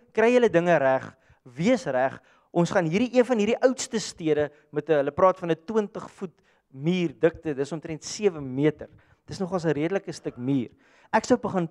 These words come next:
planne maak het om hierdie ouens te omsingel, hopelik raak hulle kos en water min. Ek sou begin planne maak het om hierdie stad in te neem. Ek sou my manne met hulle strategie deurgepraat het. Julle kom van die kant en julle daai kant en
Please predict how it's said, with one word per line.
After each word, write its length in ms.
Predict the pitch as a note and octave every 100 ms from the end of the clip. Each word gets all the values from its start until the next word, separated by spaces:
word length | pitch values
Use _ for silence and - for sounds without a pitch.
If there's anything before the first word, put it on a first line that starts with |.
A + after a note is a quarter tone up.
| -
planne 300 | B3 B3 A3+
maak 380 | C#3 B2+ A#2+
het 160 | D3 C#3 _ _ -
om 120 | D3+ D3+
hierdie 180 | F3+ G3
ouens 220 | G3+ G3+
te 80 | E3+
omsingel, 600 | D#3 - A3 G#3 G3+ F3
hopelik 340 | D3 F3 F#3+ E3
raak 220 | D#3+ D#3+
hulle 120 | D#3+ D3+
kos 260 | F#3+ E3+
en 60 | E3
water 340 | C3 D3+ D#3 D3
min. 220 | D#3 D#3+ - _ -
Ek 120 | -
sou 120 | A3+
begin 220 | G#3 G3 G3+ -
planne 260 | C4+ C#4+
maak 240 | A3 F3+ F#3
het 120 | F3+
om 80 | D#3
hierdie 180 | D#3 F3
stad 280 | - F#3 -
in 100 | F#3 F3
te 100 | C#3
neem. 200 | A2+ - _ _ _
Ek 120 | -
sou 40 | F3+
my 120 | E3
manne 280 | C#3+ G3 G#3
met 160 | G3 F3
hulle 160 | E3 - _
strategie 540 | - D#3+ D#3 - G#3+ F3
deurgepraat 800 | D#3 E3+ - - E3+ D#3+ D#3 D3+
het. 120 | - - -
Julle 180 | E3 G3+
kom 120 | G3 E3+
van 180 | D3+ C#3
die 100 | E3+
kant 280 | F3+ D#3+ B2+
en 80 | A#2+
julle 160 | E3 E3
daai 220 | C#3+ E3 E3+
kant 240 | D#3+ -
en 100 | A#2+